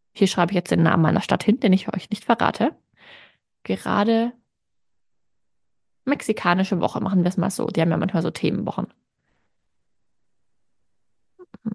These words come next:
Hm, Online-Suche beginnt. So spannend, oder?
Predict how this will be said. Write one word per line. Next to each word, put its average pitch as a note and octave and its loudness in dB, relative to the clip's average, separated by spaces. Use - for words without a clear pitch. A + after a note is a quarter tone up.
Hm, G#3 2
Online-Suche F3 2
beginnt. - -4
So - -2
spannend, G#3+ 0
oder? - -2